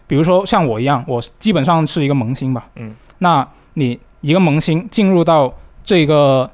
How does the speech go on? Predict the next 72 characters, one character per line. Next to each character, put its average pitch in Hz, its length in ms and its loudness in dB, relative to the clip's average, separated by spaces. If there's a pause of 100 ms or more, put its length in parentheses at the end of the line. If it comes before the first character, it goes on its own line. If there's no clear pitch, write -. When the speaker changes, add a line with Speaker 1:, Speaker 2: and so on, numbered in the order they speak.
(120)
Speaker 1:
像 170 200 0
我 135 80 0
刚 143 100 0
刚 165 80 2
说 165 140 0
的 147 60 0
这 156 80 -2
个 147 80 0
同 139 200 -4
人 143 80 0
游 127 100 -2
戏 139 140 -6
里 120 100 -6
面， 151 140 0
有 131 120 0
所 165 440 0
有 131 280 0 (100)
的 143 80 -2
卡 127 180 -6
牌 135 140 -2
都 147 120 0
有 127 120 0
了。 - 120 -10 (240)
Speaker 2:
嗯。 110 160 -12 (220)
Speaker 1:
你 139 120 -4
一 180 100 0
上 214 240 2
来 143 160 0
就 190 200 -2
要 185 120 2
面 175 200 2
对 156 160 0
这 170 100 -4
么 160 120 2
多 151 160 0
的 143 80 0
规 143 200 -2
则， 131 160 -2
以 120 100 -4
及 131 140 -4
它 160 140 -2
后 170 120 -2
面 147 160 0
新 139 180 -4
增 139 120 -2
的 123 80 -2
各 151 120 -2
种 123 180 -4
各 143 120 -6
样 135 80 -2
的 127 100 -4
细 - 180 -6
化 127 140 -4
的 117 80 -4
规 120 160 -8
则， 117 180 -10 (160)
Speaker 2:
嗯。 120 160 -20
Speaker 1:
你 120 120 -4
就 170 100 0
会 180 100 0
发 151 200 0
现 151 180 -2 (520)
你 120 140 -4
不 165 140 0
知 185 60 0
道 180 140 2
怎 127 100 -2
么 110 80 -4
开 123 180 -8
始。 - 220 -12 (640)
Speaker 2:
对 208 140 -2
啊。 110 100 -6